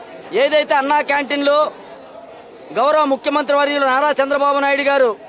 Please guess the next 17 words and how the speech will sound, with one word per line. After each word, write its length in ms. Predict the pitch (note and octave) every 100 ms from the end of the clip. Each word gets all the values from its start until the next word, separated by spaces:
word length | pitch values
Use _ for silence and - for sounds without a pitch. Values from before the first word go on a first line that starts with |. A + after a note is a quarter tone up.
| - - - - - - - E3+
మేనిఫెస్టోలో 580 | A3+ C#4+ D4 C#4+ C#4+ D4 C4
పెట్టి 260 | B3 D4 D4+ C#4+ - - - - - - - - - - G3
పేద, 280 | B3+ D4 D4 D4
బడుగు, 260 | C4+ C#4+ C#4+ C4
బలహీన 280 | C4+ C#4 D4 C#4
వర్గాల 280 | C4 C#4+ C#4
ప్రజల 220 | C4 C4+ C#4+ C4+
ఆకలి 220 | C#4 C#4+
తీర్చాలనే 460 | C4+ C#4 C#4+ C#4+ C#4 C4
ఉద్దేశంతో 520 | C#4+ C4+ C#4 C4+ D4 D4 - - - - - - - - - - - F#3+
రాష్ట్ర 320 | C4 C#4 D4
వ్యాప్తంగా 380 | D4 C#4+ D4+ C#4+ C#4
కూడా 140 | C#4 C#4
అన్నా 160 | C4 C#4+ C#4+
క్యాంటీన్లు 400 | C#4+ C#4 C#4 C#4 C4
ప్రారంభించడం 520 | B3 C#4+ C#4 C4+ C#4
జరిగింది. 380 | C4 C4 C#4 D4